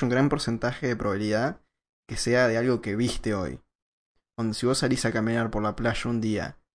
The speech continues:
es muy probable que algún rostro te quede grabado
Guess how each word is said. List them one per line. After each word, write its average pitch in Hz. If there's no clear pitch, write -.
es 92
muy 120
probable 123
que 117
algún 113
rostro 120
te 110
quede 117
grabado 113